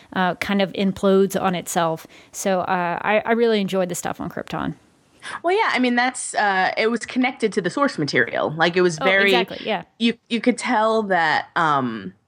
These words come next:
Speaker 2: and we've been saying this all along. We've been, we've been impressed, you know, f-, every time, like, new information came out, we've been impressed as to, like, them doing their geek homework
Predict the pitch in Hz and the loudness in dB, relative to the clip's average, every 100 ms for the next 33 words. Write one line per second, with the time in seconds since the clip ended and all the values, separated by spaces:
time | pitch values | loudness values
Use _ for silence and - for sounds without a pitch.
0 | _ _ _ - 262 359 392 381 554 339 | _ _ _ -2 0 0 0 0 0 -2
1 | 254 - 233 226 180 180 190 156 160 165 | -2 -4 0 0 2 2 0 0 -2 -2
2 | 170 160 190 180 175 160 - - - - | -2 -2 -2 -2 -2 0 0 0 -2 -8
3 | - - 190 147 151 - - 196 196 208 | -10 -2 0 0 0 0 2 2 2 2
4 | 185 175 156 196 180 170 170 165 190 180 | 0 2 0 2 0 0 -2 0 -2 -4
5 | 151 147 143 127 113 - - - 196 190 | -4 -2 2 2 2 -4 -6 -2 0 2
6 | 165 175 180 190 - - 160 151 - - | 0 0 0 0 -4 0 0 0 -6 -6
7 | 165 156 151 143 - _ 165 185 185 175 | -2 0 0 0 -6 _ 0 2 4 4
8 | 170 165 156 139 170 - 165 147 110 - | 2 2 2 2 -2 2 2 2 2 0
9 | - | -4